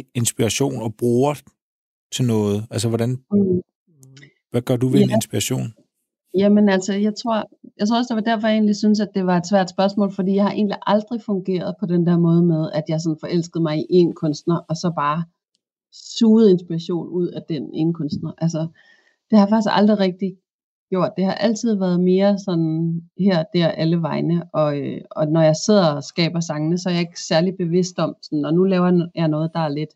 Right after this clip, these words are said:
Speaker 2: a la det, eller lidt a la det." Det er meget mere sådan en intuitiv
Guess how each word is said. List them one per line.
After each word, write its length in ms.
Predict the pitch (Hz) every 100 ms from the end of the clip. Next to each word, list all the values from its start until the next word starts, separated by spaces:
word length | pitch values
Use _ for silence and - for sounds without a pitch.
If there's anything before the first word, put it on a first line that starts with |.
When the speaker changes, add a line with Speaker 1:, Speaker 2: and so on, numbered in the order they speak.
| _ _
Speaker 2:
a 80 | 143
la 140 | 131 123 -
det, 200 | 143 143 -
eller 140 | 143
lidt 200 | 135 147 -
a 60 |
la 120 | 143 127 -
det." 160 | 151 - - - - _
Det 60 | 170
er 40 |
meget 240 | 170 185
mere 220 | 196 185 175
sådan 160 | 175
en 80 | 170
intuitiv 760 | 165 165 185 175 175 175 170